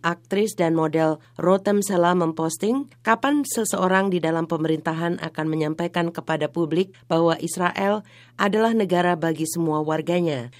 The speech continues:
Perdana Menteri Israel Benjamin Netanyahu dengan cepat membalas, "Rotem yang terhormat, koreksi penting, Israel bukan negara bagi semua warganya. Menurut hukum negara yang kita sahkan, Israel adalah negara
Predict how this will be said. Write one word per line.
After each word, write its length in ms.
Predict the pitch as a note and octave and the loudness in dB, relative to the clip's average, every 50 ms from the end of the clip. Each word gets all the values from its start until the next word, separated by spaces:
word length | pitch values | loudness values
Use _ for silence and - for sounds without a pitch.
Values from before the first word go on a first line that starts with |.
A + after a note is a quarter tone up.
| - - - | -20 -12 -6
Perdana 400 | - E3 E3 D#3+ E3+ F3 G3 G#3 | -4 0 2 4 6 6 6 6
Menteri 400 | G#3 G3 G3+ G3 G#3 G3+ - F3+ | 4 4 4 2 0 0 0 0
Israel 400 | F3 - F#3 E3+ F3+ F#3+ F#3+ E3+ | 0 0 0 2 2 4 4 2
Benjamin 400 | E3+ E3+ E3+ E3 E3 E3 E3 E3 | 2 2 2 2 2 2 2 0
Netanyahu 480 | D#3+ E3+ E3 D#3+ D#3 D#3 D#3+ D#3 D#3+ | 0 0 0 0 0 0 -2 -2 -2
dengan 320 | D#3+ D#3 D#3 D#3+ D#3 D#3 D#3 | 0 0 0 0 0 -2 -4
cepat 400 | - F3 - G#3 A3 A3 A3 F#3+ | -6 -4 -2 -2 -2 0 0 0
membalas, 400 | E3 D#3+ D#3 D#3 D#3 E3 E3+ D#3+ - - - - | 0 0 0 0 0 0 -2 -2 -4 -10 -12 -8
"Rotem 400 | - - G#3+ A3 A3 C#4 D4 D4+ | -2 -2 0 2 2 4 4 4
yang 160 | D4+ C4+ B3 A#3+ | 4 2 0 0
terhormat, 560 | B3 A3+ G#3 A3 G#3+ G#3+ G#3 G#3 A3+ - - _ | -2 0 0 0 2 2 2 0 0 -4 -8 _
koreksi 400 | - F#3+ F3+ F3+ F3+ - - F#3+ | -2 0 0 0 0 0 -2 -2
penting, 480 | F#3 - F3+ F3 F3 - G3 G#3 A#3 A#3 - - | 0 0 0 0 0 0 0 0 0 -2 -2 -4
Israel 480 | E3+ D#3+ - F3+ E3+ D#3+ E3 E3+ F3 | -4 -2 -2 -2 -2 0 0 -2 -2
bukan 400 | D#3 E3 E3+ - - A#3+ C4 B3+ | -2 -6 -6 -4 -2 0 2 2
negara 320 | A3+ G3+ F3+ F3+ F3 F3 E3 | 2 2 2 2 2 2 2
bagi 240 | D3+ D#3+ D3+ C#3+ | 2 0 -2 -2
semua 320 | D#3 - - D#3+ D#3 D3+ D3+ | -4 -6 -2 0 0 2 2
warganya. 640 | D3+ D3+ D3+ D3 E3 F#3 F3+ F3 D#3 C3+ B2+ - - - - - - | 2 2 2 2 4 4 4 4 2 0 -2 -4 -10 -16 -14 -6 -2
Menurut 320 | E3 E3+ E3+ F3 F#3 G#3+ G#3 | 2 4 4 6 6 4 4
hukum 320 | G#3 G3+ G3+ F#3 F#3+ F3+ | 2 2 0 2 2 2
negara 480 | F3 E3+ E3+ D#3 F3 E3+ E3 F3 E3+ E3 | 2 2 2 4 2 4 4 4 4 4
yang 160 | E3 D#3 D#3 | 4 4 2
kita 320 | D#3 - E3+ - E3 D#3+ | 0 -4 -4 -2 -2 -2
sahkan, 560 | D#3 - F#3 E3+ - - F3+ F3+ F#3 A3 A3 - - - - | -2 -2 -2 -4 -2 0 2 2 4 2 0 -2 -8 -10 -6
Israel 560 | F3+ E3+ - - F3 - - F3 F#3 F#3 - | -4 -4 -2 0 -2 0 0 0 0 0 0
adalah 480 | F3 E3 E3 D#3+ D#3+ E3 E3 E3+ F3 - - | 0 0 2 2 2 2 2 0 0 -4 -4
negara 640 | - G3 F#3 F3+ F3+ F3+ F3 E3+ F3 F#3 A3 B3 D4 | 0 0 2 4 6 6 6 6 4 4 2 2 -2